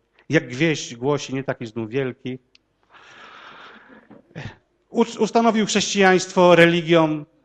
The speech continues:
narodową, tak? I do kościoła wchodzili ludzie nienarodzeni na nowo,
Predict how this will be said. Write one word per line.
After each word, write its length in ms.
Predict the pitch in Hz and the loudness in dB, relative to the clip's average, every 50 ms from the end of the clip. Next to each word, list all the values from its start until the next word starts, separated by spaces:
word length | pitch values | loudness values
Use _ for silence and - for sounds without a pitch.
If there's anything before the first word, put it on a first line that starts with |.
| _ _ _ _ _ _ _ _ - | _ _ _ _ _ _ _ _ -6
narodową, 500 | 233 262 277 269 226 240 202 143 131 123 | -4 -4 -4 -4 -4 -4 -4 -2 -2 -2
tak? 400 | 127 156 180 180 175 - - _ _ _ _ _ _ _ _ _ _ _ - - - _ _ _ _ _ _ _ _ _ _ _ _ _ _ _ _ | -2 -2 -2 -2 -4 -10 -20 _ _ _ _ _ _ _ _ _ _ _ -20 -20 -20 _ _ _ _ _ _ _ _ _ _ _ _ _ _ _ _
I 100 | - 247 | -2 0
do 100 | 247 247 | 2 2
kościoła 380 | 254 226 180 - - 226 202 175 | 2 2 0 0 2 2 2 2
wchodzili 360 | - 185 170 156 170 165 165 | 2 0 -2 0 0 -2 -2
ludzie 420 | 160 160 151 127 127 127 127 - _ _ - | -2 -4 -4 -2 -2 -4 -4 -4 _ _ -2
nienarodzeni 580 | 214 262 247 233 208 190 160 165 165 156 165 | 2 4 6 6 6 4 4 2 -2 -2 0
na 100 | 160 160 | -2 0
nowo, 520 | 156 156 147 135 123 131 139 139 - _ | 0 -2 -2 -2 -4 -6 -8 -8 -10 _